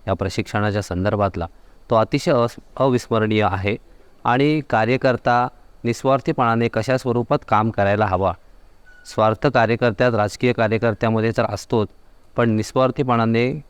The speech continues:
कार्य कशा स्वरूपात करायचे हे प्रबोधिनीच्या माध्यमातून सांगितलं जातं आणि समजावलं जातं. हे मी आज तिसऱ्यांदा प्रशिक्षणासाठी आलेलो आहे,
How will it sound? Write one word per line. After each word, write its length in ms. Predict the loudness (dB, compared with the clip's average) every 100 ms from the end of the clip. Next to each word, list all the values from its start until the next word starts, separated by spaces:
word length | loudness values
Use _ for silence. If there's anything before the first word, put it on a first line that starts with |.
| -20 -14 0
कार्य 300 | 2 2 2
कशा 300 | 0 0 0
स्वरूपात 400 | 0 -2 -2 -2 0
करायचे 420 | 0 0 -2 -4
हे 400 | -2 0 0 0 -6 -20 -20 -20 -10 -2
प्रबोधिनीच्या 600 | 0 2 2 0 2 2
माध्यमातून 680 | 2 0 0 0 0 -2 -4 -14 -20 -20
सांगितलं 480 | -4 -2 0 0 0
जातं 320 | 2 0 0
आणि 200 | 0 0
समजावलं 460 | -2 -4 0 0 0
जातं. 320 | -2 -4 -6 -12 -20 -20 -20 -20
हे 140 | -2 0
मी 140 | 2
आज 220 | 2 0 -4
तिसऱ्यांदा 400 | -6 0 2 2
प्रशिक्षणासाठी 800 | 0 -2 -2 -2 -2 -2 -2 0
आलेलो 300 | 0 0 0
आहे, 260 | 0 -2